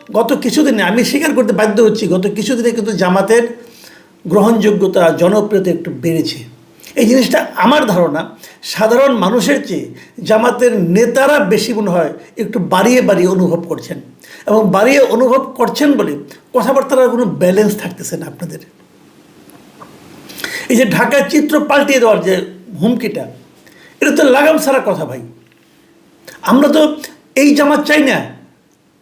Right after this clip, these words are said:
দেখেন, জামাতের কিন্তু একটা ভীতিকর চেহারা আমরা আগে দেখেছি।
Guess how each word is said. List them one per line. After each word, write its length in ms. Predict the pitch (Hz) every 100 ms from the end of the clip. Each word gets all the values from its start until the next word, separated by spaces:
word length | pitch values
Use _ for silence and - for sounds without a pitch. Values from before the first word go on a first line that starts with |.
| _
দেখেন, 340 | 247 269 247 170
জামাতের 460 | 202 262 277 294
কিন্তু 220 | 262 269 285
একটা 160 | 285
ভীতিকর 720 | 190 147 196 226 294 277 208
চেহারা 280 | 269 233 247
আমরা 200 | 226 233
আগে 140 | 196
দেখেছি। 460 | 185 175 170 -